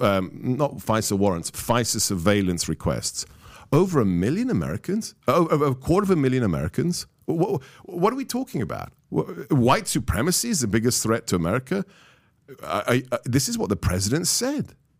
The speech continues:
at a, at a college a week ago. This is insanity. This is, I used to give lectures on the F B I to new agents and, and military officers and say, "You know what's really weird about America?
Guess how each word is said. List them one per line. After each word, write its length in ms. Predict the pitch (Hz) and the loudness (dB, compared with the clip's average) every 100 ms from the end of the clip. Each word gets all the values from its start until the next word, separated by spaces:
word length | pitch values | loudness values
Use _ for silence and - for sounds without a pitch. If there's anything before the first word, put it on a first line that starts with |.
| - | 0
at 140 | 135 | 4
a, 160 | 139 139 143 | 4 2 -2
at 120 | 135 | 0
a 60 | 135 | 0
college 640 | - 196 277 180 139 - _ _ _ _ - | -2 -2 0 -2 -4 -10 _ _ _ _ 0
a 80 | |
week 280 | 127 196 262 | 2 0 -4
ago. 400 | 214 101 60 50 - _ _ - | -4 -2 -2 -6 -14 _ _ -2
This 160 | 151 | -2
is 100 | 175 | 0
insanity. 640 | 208 208 - 208 269 240 - _ _ _ - | 0 0 0 -2 -2 -4 -6 _ _ _ -4
This 160 | 143 | -2
is, 120 | 160 143 - - | -2 -4 -8 -4
I 100 | 160 | 2
used 220 | 226 240 - | 2 2 -2
to 80 | |
give 180 | 143 131 | -2 0
lectures 640 | 113 151 - - - - - | 2 0 -2 -6 -6 -8 -2
on 160 | 107 | 2
the 120 | 107 120 | 4 2
F 160 | 123 | 0
B 160 | 98 104 | -2 -2
I 340 | - 50 - - - | -2 -10 -14 -18 0
to 240 | 107 104 - | 4 4 4
new 260 | 117 123 | 2 4
agents 640 | 110 101 87 101 101 - | 2 0 0 0 0 -2
and, 260 | 87 85 82 | 0 0 0
and 500 | 87 82 69 - - 80 | 0 0 -2 -10 -12 -2
military 440 | 107 110 107 - | 2 2 2 0
officers 320 | 101 - 90 95 | -2 -2 -4 -2
and 100 | 92 | 0
say, 220 | 101 98 - - | 0 0 -4 -12
"You 100 | - | -4
know 80 | 135 | -2
what's 160 | 160 147 | 0 0
really 140 | 151 | 0
weird 260 | 92 117 123 | 2 0 0
about 240 | 104 113 | 0 0
America? 540 | 95 92 98 - 123 | 0 0 0 -2 -4